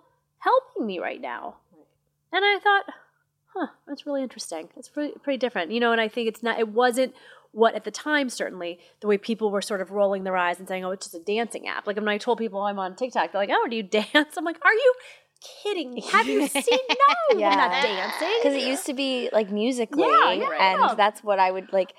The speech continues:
Speaker 1: I
Speaker 3: anytime I,
Speaker 1: forgot about
Speaker 3: yeah,
Speaker 1: Musical.ly.
Speaker 3: anytime I'd babysit,
Speaker 1: Oh, yeah.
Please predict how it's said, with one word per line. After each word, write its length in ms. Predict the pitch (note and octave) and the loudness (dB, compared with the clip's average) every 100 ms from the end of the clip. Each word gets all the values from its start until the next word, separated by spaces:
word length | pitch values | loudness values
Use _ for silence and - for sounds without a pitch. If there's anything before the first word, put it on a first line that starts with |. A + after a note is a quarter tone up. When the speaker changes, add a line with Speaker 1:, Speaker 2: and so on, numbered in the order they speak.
| - - | -10 -4
Speaker 1:
I 40 | |
Speaker 3:
anytime 320 | G#3+ G#3+ A3+ G#3+ | -2 0 2 2
I, 100 | G3 | 0
Speaker 1:
forgot 60 | G3+ - - - | -4 -12 -16 -8
about 100 | - | 2
Speaker 3:
yeah, 260 | G#3 F#3+ E3+ | 4 4 0
Speaker 1:
Musical.ly. 180 | G#3+ G#3+ | -4 0
Speaker 3:
anytime 460 | B3 A#3+ C4 B3+ | 0 0 0 2
I'd 180 | C4 G#3+ | 0 2
babysit, 320 | G3 G#3+ C#4 | 2 4 4
Speaker 1:
Oh, 80 | G#4 | 4
yeah. 360 | F#4 G3 G3 | 4 4 2